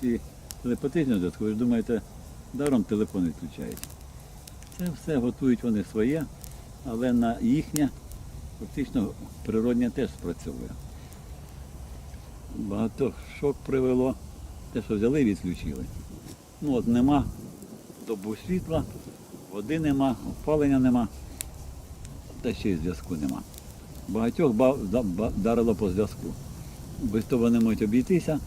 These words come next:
а як же без зв'язку? Вже всі звикли. А інтернет? А інтернету теж нема. Да, вони довго це не можуть зробити, тому що це канали впливу на людей. <clears throat> Але воно ж може відключитися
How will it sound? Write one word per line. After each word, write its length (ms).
а 80
як 160
же 80
без 180
зв'язку? 320
Вже 140
всі 240
звикли. 380
А 80
інтернет? 960
А 40
інтернету 460
теж 240
нема. 200
Да, 180
вони 220
довго 220
це 100
не 160
можуть 200
зробити, 280
тому 180
що 200
це 180
канали 320
впливу 340
на 140
людей. 300
<clears throat> 60
Але 340
воно 240
ж 100
може 300
відключитися 720